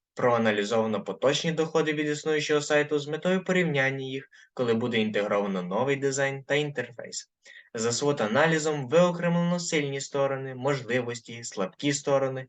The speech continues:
та загрози. Розлоби-, розроблено дизайн таких сторінок, як головна сторінка, сторінка бібліотечної секції,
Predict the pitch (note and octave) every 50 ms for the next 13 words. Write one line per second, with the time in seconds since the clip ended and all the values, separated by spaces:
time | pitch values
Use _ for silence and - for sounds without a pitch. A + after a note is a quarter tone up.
0 | _ _ _ - D#3+ D#3 D3+ D3+ C3+ A2 G#2+ G#2 G2+ G2+ F#2+ F#2+ G2 - _ _
1 | _ - - _ _ - - - - - B2 A#2 A2+ A#2 A#2 A2+ G#2 G2 A#2 B2+
2 | B2 C3+ C3 B2+ A#2 A#2+ A2+ G#2+ G2+ F#2+ F#2 G2+ A2+ G#2+ G#2 G#2+ A#2 C3+ C#3 C#3
3 | C#3+ C#3+ - C#3+ C#3 - - C#3 C3+ C3+ C3+ C3+ C3+ B2+ C3+ B2+ A#2 A2 G2 G2
4 | F#2+ F2 F2 F2 F#2+ A#2+ D3 D3+ D3+ - D3 D3 C#3+ C#3+ C#3 C#3 - C#3 - -
5 | - - - - - - E3+ F#3+ G3 F#3 D#3+ C3 A2 G#2+ F#2+ F2 F2 F2 F2 -
6 | - C#3+ D3 C#3+ - D3+ D3 C#3+ C#3+ - C#3 C#3 C3+ - - C#3 C3 C3+ C3